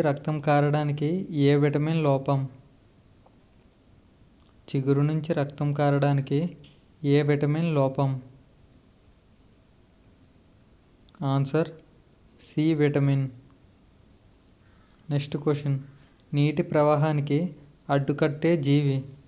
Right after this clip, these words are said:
నీటి ప్రవాహానికి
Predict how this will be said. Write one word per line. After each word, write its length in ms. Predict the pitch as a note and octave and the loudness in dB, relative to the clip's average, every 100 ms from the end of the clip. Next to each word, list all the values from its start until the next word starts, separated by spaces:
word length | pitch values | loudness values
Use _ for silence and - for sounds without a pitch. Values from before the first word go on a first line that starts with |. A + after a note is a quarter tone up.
| - _ _ _ _ _ _ _ _ _ - - - - _ _ _ _ | -20 _ _ _ _ _ _ _ _ _ -20 -20 -20 -20 _ _ _ _
నీటి 340 | C#3+ C#3 C#3+ D3 D3+ | -2 0 0 0 2
ప్రవాహానికి 760 | C#3+ C#3+ C#3+ D3 C#3+ D3 D3 | 4 4 4 2 0 -2 -4